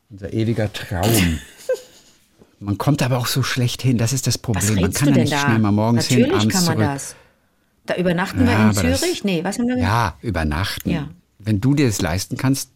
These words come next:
Speaker 1: in der Schweiz zu übernachten,
Speaker 2: Im Sommer
Speaker 1: gerne.
Speaker 2: draußen.
Speaker 1: Ich kann es nicht.
Speaker 2: Draußen.
Speaker 1: Das ist ne, das ist, stimmt.
Speaker 2: Wir zelten.
Speaker 1: Draußen,
Speaker 2: Illegal.
Speaker 1: draußen am Reaktor.
Speaker 2: Ja.
Speaker 1: Ja, <laughs> wir zelten illegal. Gott, ich möchte,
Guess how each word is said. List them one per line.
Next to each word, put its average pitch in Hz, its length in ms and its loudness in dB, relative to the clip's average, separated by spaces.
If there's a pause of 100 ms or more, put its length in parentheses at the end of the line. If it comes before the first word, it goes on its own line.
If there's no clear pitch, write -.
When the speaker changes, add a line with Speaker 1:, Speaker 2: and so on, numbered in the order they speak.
Speaker 1:
in 127 80 2
der 120 80 2
Schweiz 113 400 -2
zu 117 80 -2
übernachten, 104 420 0
Speaker 2:
Im 285 60 6
Sommer 294 300 2
Speaker 1:
gerne. - 80 -2
Speaker 2:
draußen. 285 480 -2
Speaker 1:
Ich - 260 0 (100)
kann 202 180 -2
es 196 160 -2
nicht. 208 140 2
Speaker 2:
Draußen. 247 540 -2 (1120)
Speaker 1:
Das - 180 0
ist 254 80 4
ne, 233 160 6
das 226 220 0
ist, - 240 -6
stimmt. - 300 0
Speaker 2:
Wir 262 100 0
zelten. 392 560 -2 (260)
Speaker 1:
Draußen, 185 380 2
Speaker 2:
Illegal. 175 260 0
Speaker 1:
draußen 180 320 0
am 160 80 2
Reaktor. 135 500 0
Speaker 2:
Ja. 285 120 2 (480)
Speaker 1:
Ja, 202 300 2
<laughs> - 120 -14
wir 135 80 2
zelten - 640 0
illegal. 123 500 2 (280)
Gott, 123 180 2
ich 117 120 2
möchte, 120 260 2